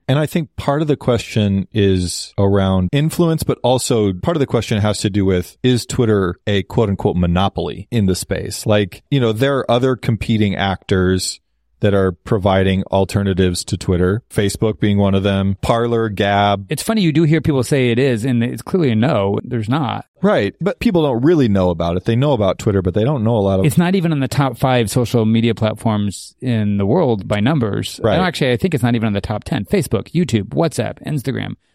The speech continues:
Speaker 2: WeChat, TikTok, Facebook Messenger, same platform there, Telegram, bunches in China and Russia
Speaker 1: Mm-hmm.
Speaker 2: and, like, other
Speaker 1: Mm-hmm.
Speaker 2: global platforms, Snapchat, Reddit,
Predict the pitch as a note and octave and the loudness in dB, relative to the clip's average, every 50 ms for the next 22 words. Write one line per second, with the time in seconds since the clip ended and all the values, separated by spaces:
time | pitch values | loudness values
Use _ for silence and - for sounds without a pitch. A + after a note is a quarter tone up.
0 | _ _ - D3 E3+ - - B2+ G#2+ G2+ - - - - F3+ E3+ - - A2 G2 | _ _ 0 0 0 2 0 0 0 -2 -4 -8 -6 -4 -4 -2 -2 -2 -4 -4
1 | - - - - D3+ D3 C#3 - - B2+ - C#3 D3 D3 - - A2 G#2+ G#2+ G#2 | -4 -8 -6 -2 -2 -2 0 -2 -4 -4 -2 -2 -2 0 0 0 0 0 0 0
2 | A2 A2 - - A#2 G#2+ F#2+ G#2 G#2 A2 G#2 - G#2+ G2+ G2 G2 F#2+ F#2+ - _ | -2 -4 -6 -6 -4 -4 -2 -2 -4 -4 -4 -4 -4 -2 -2 -2 -2 -4 -6 _
3 | _ _ _ _ _ - - F3 F3+ F3+ C#3 A#2+ A#2 G#2 F#2+ G2 F#2+ G2 - - | _ _ _ _ _ -2 0 0 0 0 2 0 0 0 0 -4 -6 -8 -10 -12
4 | A#2+ A2+ - D3 F#3 G#3+ - - E3+ C3 C3 B2+ A#2+ - C#3+ B2+ B2+ B2+ B2 A#2 | -8 -4 0 0 0 0 0 0 0 2 2 0 2 2 2 2 2 2 2 0
5 | A#2+ A#2+ A#2+ A#2 A2 A2 A2 A2+ A2 A2+ A#2+ A#2+ A2+ - B2+ A#2+ A2+ A#2 A2+ G2+ | 0 -2 -2 0 0 0 0 -2 -2 -2 -2 -2 0 0 2 2 2 2 2 0
6 | F#2+ - A2+ A2 A2 G#2+ A2 A#2 B2 A#2+ A2+ - B2 A#2+ A#2+ A#2 A#2 A2+ A#2 - | 0 2 2 2 2 0 -2 -2 -2 -2 -2 0 0 2 2 2 2 0 -2 -4
7 | - G#2+ G2+ F2 G#2 A2 A#2+ C#3+ - - B2 B2 B2 A#2 B2 A#2 A2 A#2 - - | -4 -2 -2 0 0 0 0 0 2 2 2 4 4 4 2 2 2 0 -2 -4
8 | - A2 G#2 G#2 - A2 G#2 G#2 G#2+ - - - - - E3+ F3 - - C3+ A2+ | -4 -4 -4 -4 -4 -4 -4 -4 -6 -8 -10 -6 -2 -2 0 0 0 0 0 0
9 | G#2+ - - D3 C#3 C3 C3+ D3 E3+ D3 B2 A2 | 0 -2 -4 -4 0 2 2 2 2 2 0 0